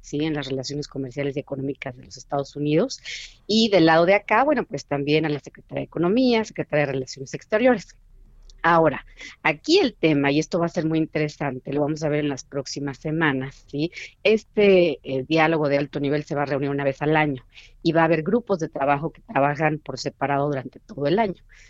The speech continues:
Entonces, vamos a ver ahí cómo se va delineando la agenda, porque,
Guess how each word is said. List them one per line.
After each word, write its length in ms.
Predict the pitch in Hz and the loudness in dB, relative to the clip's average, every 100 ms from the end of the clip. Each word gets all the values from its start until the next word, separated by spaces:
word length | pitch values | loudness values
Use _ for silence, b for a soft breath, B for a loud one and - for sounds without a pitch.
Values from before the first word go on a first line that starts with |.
| b - | b -4
Entonces, 520 | - 180 165 170 147 | 2 2 4 2 4
vamos 380 | 156 233 320 277 | 0 2 -2 0
a 80 | 202 | 0
ver 300 | 160 147 147 - | 4 4 2 -2
ahí 380 | 139 139 151 160 - | 0 2 0 -4 -2
cómo 360 | 180 185 202 | 2 2 2
se 160 | 202 170 | -4 -2
va 180 | 156 151 | 0 0
delineando 460 | 156 135 135 147 | 0 -2 -4 -4
la 60 | 139 | -4
agenda, 460 | - 131 131 143 - b b - - | -6 -8 -2 -2 -2 b b -20 0
porque, 640 | 196 220 220 170 226 440 | 4 4 4 2 2 0